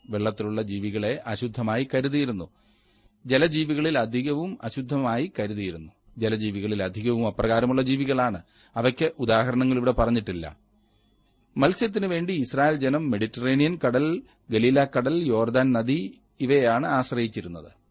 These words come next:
അവരുടെ ആഹാരത്തിൽ മത്സ്യത്തിന് മുഖ്യമായൊരു സ്ഥാനമുണ്ടായിരുന്നു എന്ന് നമുക്കറിയാം. യെരുശലേം നഗരത്തിന്റെ വാതിലുകളിൽ ഒന്നിന്റെ പേര് തന്നെ മീൻവാതിൽ എന്നായിരുന്നല്ലോ. അവിടെ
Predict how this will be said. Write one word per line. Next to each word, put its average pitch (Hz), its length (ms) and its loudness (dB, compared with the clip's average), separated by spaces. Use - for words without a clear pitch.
അവരുടെ 107 260 -2
ആഹാരത്തിൽ 104 480 -2
മത്സ്യത്തിന് 110 540 -2
മുഖ്യമായൊരു 117 720 0
സ്ഥാനമുണ്ടായിരുന്നു 113 920 0
എന്ന് 143 120 2
നമുക്കറിയാം. 95 440 -2
യെരുശലേം 113 420 0
നഗരത്തിന്റെ 110 500 -2
വാതിലുകളിൽ 110 600 0
ഒന്നിന്റെ 110 400 2
പേര് 117 460 0
തന്നെ 123 160 4
മീൻവാതിൽ 139 640 4
എന്നായിരുന്നല്ലോ. 143 720 2
അവിടെ 117 320 2